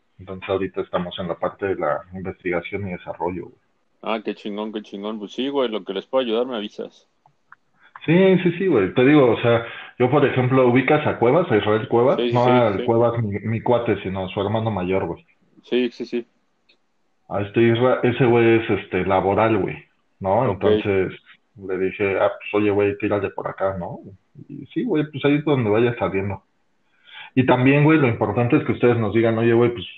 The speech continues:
Speaker 1: hacia adelante se van a venir estos pedos, güey", porque, pues, nosotros también no le sabemos, güey, y hacemos un programa específico de eso.
Speaker 2: Claro, claro. Sí, va, va.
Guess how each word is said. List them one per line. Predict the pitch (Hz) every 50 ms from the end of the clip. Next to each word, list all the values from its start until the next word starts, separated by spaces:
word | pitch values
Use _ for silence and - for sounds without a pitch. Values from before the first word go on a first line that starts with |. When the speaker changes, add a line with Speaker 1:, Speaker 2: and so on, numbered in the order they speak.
| - 101 98
Speaker 1:
hacia | 92 87 - - 104
adelante | 101 104 104 - 120 135 - 160 151
se | 127
van | 110 107 110 104
a | 95
venir | 95 92 101 104 98
estos | 101 - - - - -
pedos, | _ 104 123 135 127 - - -
güey", | - - -
porque, | - - - - 95
pues, | - 95 95
nosotros | 101 90 - 104 92 104 113 107 -
también | 95 92 95 95 98
no | 95 90
le | 87 -
sabemos, | _ - - - 95 113 110 90 87
güey, | 87 - - 92
y |
hacemos | 98 95 - 104 104 107 101 -
un | 104 101
programa | 107 104 104 98 98 101 104 95
específico | - - - - - 90 - 98 - - 98 95
de | - 95
eso. | 95 - - _ _ _ _ _ _ _
Speaker 2:
Claro, | - 101 107 110 107 101 90 -
claro. | - 101 101 98 92 - _ _ _ _ _ _ _ _ _ _
Sí, | _ 117 127 139
va, | 147 143 139
va. | 135 139 147 143